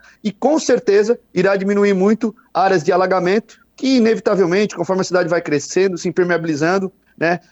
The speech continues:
é, quando chove muito, os drenos Bocas de Lobo acabam não dando conta e a gente precisa tá sempre aumentando, melhorando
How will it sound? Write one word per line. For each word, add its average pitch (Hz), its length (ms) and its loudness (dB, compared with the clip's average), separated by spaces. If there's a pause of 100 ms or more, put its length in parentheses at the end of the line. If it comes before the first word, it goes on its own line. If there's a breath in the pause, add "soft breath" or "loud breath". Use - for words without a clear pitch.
é, 151 180 2
quando 208 220 0
chove 214 260 0
muito, 233 480 0
os 175 160 -4
drenos 190 360 0
Bocas 185 260 0
de 170 60 -2
Lobo 202 360 2 (160 loud breath)
acabam 185 480 0
não 220 240 2
dando 202 300 0
conta 233 460 0 (160 loud breath)
e 220 80 0
a 226 40 4
gente 233 120 0
precisa 240 200 -6
tá 233 120 0
sempre 240 360 0
aumentando, 214 600 0
melhorando 208 560 2